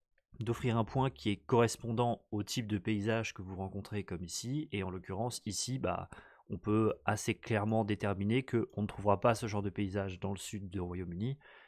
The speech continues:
et donc qu'il est beaucoup plus intéressant de se placer au nord de, de l'île anglaise, euh, sur le secteur écossais.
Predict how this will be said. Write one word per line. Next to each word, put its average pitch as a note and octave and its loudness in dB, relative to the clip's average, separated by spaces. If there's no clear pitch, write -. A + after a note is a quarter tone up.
et - -6
donc G#2 -4
qu'il - -2
est G2 2
beaucoup G2+ -2
plus G#2+ -2
intéressant G2 0
de A2+ -6
se - -4
placer A2 2
au A#2+ 8
nord A2+ 6
de, G2+ 4
de G#2 2
l'île G#2+ 0
anglaise, G2+ 2
euh, F#2+ 2
sur A2+ 2
le G2+ 4
secteur A2 2
écossais. - -6